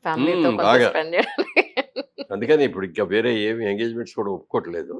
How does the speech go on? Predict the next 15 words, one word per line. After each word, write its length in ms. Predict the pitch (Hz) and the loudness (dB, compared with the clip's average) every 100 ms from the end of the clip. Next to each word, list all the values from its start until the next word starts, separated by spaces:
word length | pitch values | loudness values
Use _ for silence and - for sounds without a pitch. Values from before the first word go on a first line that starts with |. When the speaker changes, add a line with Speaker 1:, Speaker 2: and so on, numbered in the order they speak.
| _ _ | _ _
Speaker 1:
సరే. 200 | 160 - | -12 -12
Speaker 2:
చక్కగా 360 | _ 98 90 | _ -10 -10
ఇంట్లో 400 | 87 - _ 92 | -10 -16 _ -10
ఆవిడ 320 | 90 101 110 | -6 -4 -2
పెద్ద 180 | 104 92 | -4 -2
అదేంది, 340 | 101 95 98 104 | -4 -4 -8 -8
నేను 240 | 92 98 | -8 -8
పెద్ద 200 | 90 87 | -8 -8
ఆలయం. 360 | 87 87 85 87 _ _ _ _ _ 95 | -8 -8 -12 -14 _ _ _ _ _ -12
పొద్దున్నే 320 | 80 92 95 | -6 -4 -2
లేవగానే 440 | 92 90 95 92 | -2 -2 -2 -2
ఆవిడే 300 | 92 92 95 | -2 -2 -4
వేడివేడిగా 540 | 82 87 87 90 90 95 | -6 -8 -6 -8 -6 -6
కాఫీ 320 | 95 92 104 | -6 -6 -6
పెట్టేస్తుంది. 540 | 85 82 _ - _ | -8 -14 _ -20 _